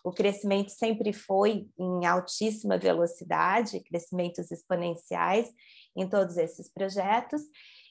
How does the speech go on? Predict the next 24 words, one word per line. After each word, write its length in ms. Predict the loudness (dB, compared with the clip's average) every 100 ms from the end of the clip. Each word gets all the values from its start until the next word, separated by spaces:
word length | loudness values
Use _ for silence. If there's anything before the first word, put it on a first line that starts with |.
| _
E, 440 | 2 4 6 6 6
é, 400 | 6 8 8 8
o 80 | 6
que 100 | 2
acontece 560 | 2 0 4 2 2
é 60 | -2
que 220 | -2 -4
você, 360 | 0 0 0 -4
claro, 360 | 4 4 4
vai 160 | 2 0
passando 500 | 0 -2 -2 -4 -4
por 100 | -6
cima 380 | -2 2 2 0 -6 _ 2
de 100 | 6
algumas 400 | 6 6 2 4
coisas 420 | 6 6 4 -2
com 120 | -2
a 80 | 0
velocidade, 1080 | 0 0 -2 -4 0 4 4 4 -2 -8 -8
é 80 |
como 240 | -6 -4 -2
uma 200 | 0 0
viagem, 640 | 4 6 6 6 2 -4
né? 260 | -2 -2